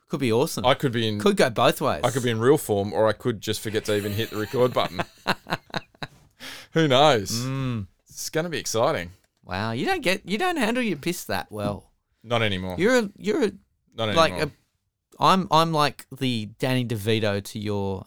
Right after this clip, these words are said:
Speaker 1: Arnie of the, our brotherhood, right?
Speaker 2: Yeah,
Speaker 1: Of our
Speaker 2: yeah,
Speaker 1: twindom.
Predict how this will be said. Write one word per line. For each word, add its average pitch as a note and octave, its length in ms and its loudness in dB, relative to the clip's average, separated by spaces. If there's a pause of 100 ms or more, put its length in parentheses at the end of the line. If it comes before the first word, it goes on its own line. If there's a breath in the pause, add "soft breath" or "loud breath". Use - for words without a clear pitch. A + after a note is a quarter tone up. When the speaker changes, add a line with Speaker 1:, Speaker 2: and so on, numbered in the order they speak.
(140)
Speaker 1:
Arnie G#2+ 380 -4
of F#2+ 300 -10
the, F#2+ 200 -10
our F#2 320 -2 (460)
brotherhood, G#2 520 0
right? G2+ 120 0
Speaker 2:
Yeah, G#2+ 320 4
Speaker 1:
Of B2 100 -4
our G#2+ 120 2
Speaker 2:
yeah, A2+ 140 2
Speaker 1:
twindom. A#2 380 0